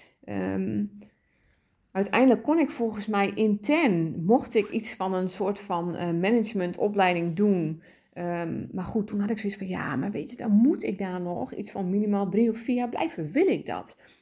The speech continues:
Weet ik niet. Dus wat heb ik gedaan? Eh, ik heb voor mezelf toen een middelmanagementopleiding gede-, eh, gevolgd. Als een opleiding van, ik geloof, een jaar of zoiets. Eh, dat was dan M B O plus opleiding.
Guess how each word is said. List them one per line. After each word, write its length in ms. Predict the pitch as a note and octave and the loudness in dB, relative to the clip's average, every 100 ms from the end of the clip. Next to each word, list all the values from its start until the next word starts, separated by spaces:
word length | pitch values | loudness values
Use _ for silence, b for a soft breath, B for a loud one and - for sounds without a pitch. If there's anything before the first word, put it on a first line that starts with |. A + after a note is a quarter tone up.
| _ | _
Weet 200 | B3 G#3+ | 4 4
ik 100 | - | 2
niet. 220 | - - | -8 -6
Dus 120 | G#3 | -4
wat 100 | B3+ | 0
heb 100 | C4 | 0
ik 80 | A#3+ | -2
gedaan? 520 | - A#3 C4+ F3+ C4+ A#4 - B B B | -2 0 2 2 -2 -4 -8 B B B
Eh, 260 | - G3+ G3+ | -6 -2 -2
ik 100 | G#3 | 0
heb 120 | G#3+ | -2
voor 140 | G#3 G3+ | 0 0
mezelf 300 | F3+ D#3+ G3+ | 4 2 4
toen 140 | C4+ | 4
een 120 | B3 | 6
middelmanagementopleiding 1160 | B3 B3+ A#3+ B3 C4 C4 B3 A3+ A#3+ A#3+ A#3+ A3+ | 6 4 4 2 0 0 -2 0 -2 0 -2 -4
gede-, 240 | A#3 A3 - | -6 -8 -8
eh, 280 | G#3+ G#3+ A3 | -10 -8 -8
gevolgd. 680 | G#3 G#3 A3+ C4+ A#4+ - - _ _ _ _ _ - | -8 -2 2 2 0 -8 -20 _ _ _ _ _ -10
Als 140 | A3 F#3+ | -6 -2
een 100 | G#3 | -2
opleiding 560 | A3+ A3+ A3 G#3+ G#3 | -2 0 0 0 -4
van, 920 | - A#3 A#3+ A#3 A3 G#3+ G#3+ G#3+ G#3+ - b b b b b | -4 -4 -2 -2 -4 -6 -6 -8 -8 -14 b b b b b
ik 140 | G#3+ - | -20 -6
geloof, 380 | G3+ F3+ A3 | -4 0 -2
een 180 | A3+ E3+ | 0 -2
jaar 400 | D3+ D#3+ B3 D4+ | -2 -2 -4 -4
of 100 | D4 | -6
zoiets. 680 | - C4+ - F#4 C#5 - - b b b | -6 -6 -2 -4 -4 -10 -18 b b b
Eh, 320 | - G3 F#3+ F#3+ | -8 -4 -2 -2
dat 120 | F3+ | -2
was 200 | F#3 F#3 | -2 -2
dan 300 | F#3 - G3 | -4 2 2
M 20 | |
B 140 | F3+ | 2
O 80 | D3+ | 0
plus 380 | D3+ - G3+ C4 | -2 0 0 0
opleiding. 880 | C#4+ B3 B3+ B3+ C4 F4 A4 - | -2 -2 0 0 0 -2 -6 -14